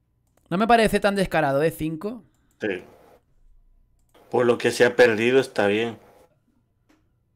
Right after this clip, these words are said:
Speaker 1: Cinco me parece justo, la verdad. No os quejéis por quejar. Ponen por aquí no. O sea, si es lo que añadieron la otra vez. Seis, siete, cinco.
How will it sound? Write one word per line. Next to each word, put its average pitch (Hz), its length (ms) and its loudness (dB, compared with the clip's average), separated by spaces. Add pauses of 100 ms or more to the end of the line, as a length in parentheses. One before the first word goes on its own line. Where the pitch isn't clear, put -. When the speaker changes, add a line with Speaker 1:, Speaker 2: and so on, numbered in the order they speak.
(1000)
Speaker 1:
Cinco 170 220 -10
me 202 100 -2
parece 180 300 -2
justo, 139 360 -10
la 120 120 -8
verdad. 123 380 -12 (180)
No 196 140 -4
os 214 60 -2
quejéis 269 260 0
por 220 180 0
quejar. 143 480 -4
Ponen 202 180 -4
por 220 140 0
aquí 190 260 0
no. 156 160 -6
O - 480 -20
sea, 139 140 -10
si 143 80 -12
es 165 40 -8
lo 180 80 -2
que 185 60 -2
añadieron 180 380 -2
la 165 60 2
otra 147 200 -4
vez. 156 340 -2
Seis, 165 460 -6
siete, 175 500 -8 (640)
cinco. 147 560 -12